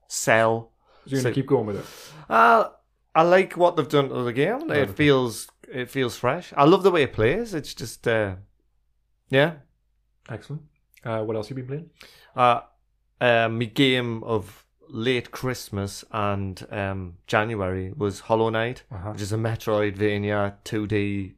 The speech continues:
Speaker 1: The exploration in Hollow Knight is what, it's, it's so fun. It's what makes it unique.
Speaker 2: Uh-huh.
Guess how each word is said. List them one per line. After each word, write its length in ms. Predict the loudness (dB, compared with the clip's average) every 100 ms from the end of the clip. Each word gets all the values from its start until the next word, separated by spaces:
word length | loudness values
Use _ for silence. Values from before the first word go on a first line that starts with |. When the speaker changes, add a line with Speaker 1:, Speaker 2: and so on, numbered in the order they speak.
| -16
Speaker 1:
The 440 | -4 2 2 2
exploration 960 | -2 -4 2 4 6 4 -2 -6 -8 -6
in 360 | -4 -4 -4 -4
Hollow 260 | -2 0
Knight 300 | 0 -2 -4
is 160 | -10 -6
what, 420 | -4 -4 -10 -20 -14
it's, 440 | -12 -12 -16 -14
it's 160 | -14 -4
so 160 | -2
fun. 420 | -2 -2 -4 -6 -12
It's 180 | -14 -6
what 180 | -4 -2
makes 320 | -2 -4 -4
it 120 | -10 -6
unique. 440 | -6 -6 -10 -14
Speaker 2:
Uh-huh. 240 | -10 -10